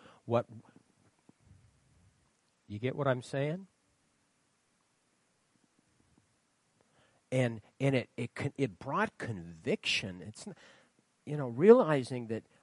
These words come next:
our angels are right there and they're watching and observing. And then when we die and go to heaven, that angel's gonna be there and that angel's gonna look at you and say, "Why did you listen to that? Why did you watch that?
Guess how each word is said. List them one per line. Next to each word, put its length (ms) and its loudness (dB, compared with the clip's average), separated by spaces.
our 360 10
angels 560 4
are 120 -4
right 440 0
there 480 8
and 100 2
they're 160 4
watching 680 8
and 120 2
observing. 960 8
And 200 12
then 180 10
when 240 6
we 160 12
die 380 12
and 100 6
go 160 12
to 100 10
heaven, 460 12
that 180 12
angel's 440 12
gonna 240 10
be 220 8
there 260 12
and 120 10
that 140 12
angel's 420 12
gonna 220 12
look 260 12
at 200 10
you 80 4
and 80 0
say, 180 12
"Why 380 12
did 200 12
you 220 12
listen 460 12
to 100 12
that? 320 12
Why 280 12
did 240 12
you 180 12
watch 500 12
that? 300 12